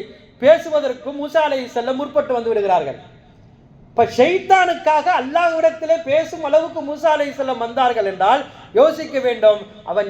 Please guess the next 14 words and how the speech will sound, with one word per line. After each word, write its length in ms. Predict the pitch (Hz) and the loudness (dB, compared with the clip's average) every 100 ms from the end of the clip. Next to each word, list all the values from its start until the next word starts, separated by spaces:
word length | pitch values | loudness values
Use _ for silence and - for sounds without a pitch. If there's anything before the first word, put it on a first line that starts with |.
| 175 | -4
எந்த 300 | 269 349 359 | -6 -2 2
அளவுக்கு 440 | 330 311 320 330 330 | 4 4 0 -8 -4
ஒரு 160 | 269 240 254 | 0 0 0
ஆளை 200 | 302 269 196 | -2 -4 -4
நம்ப 360 | 214 285 330 330 | -8 -6 -2 2
வைத்து 360 | 302 285 339 | 0 -2 -6
வழிகெடுக்கிறான். 680 | 285 269 254 226 202 175 127 - - - _ - - _ _ _ - - - - - - - - - - - - | -4 -2 0 -2 0 -2 -2 -8 -20 -20 _ -20 -20 _ _ _ -20 -20 -20 -20 -20 -20 -20 -20 -20 -20 -16 2
பேசினார்கள் 680 | 214 302 311 311 294 294 | 4 4 2 2 2 2
மூசா 260 | 269 269 277 | -2 0 2
அலைஹிஸ்ஸலாம். 680 | 262 247 233 214 214 202 165 - - - - - | 2 2 -2 -2 2 2 0 -4 -20 -20 -20 -2
இதெல்லாம் 440 | 202 240 269 285 226 | -2 0 0 0 -2
ஷைத்தானுடைய 640 | 254 277 277 254 233 220 | -6 -2 0 2 2 4
வார்த்தை. 460 | 202 220 247 - 226 254 - - - | 6 4 2 -2 -4 -4 -10 -20 -12
ஏதாவது 440 | 156 220 269 294 | -4 2 4 2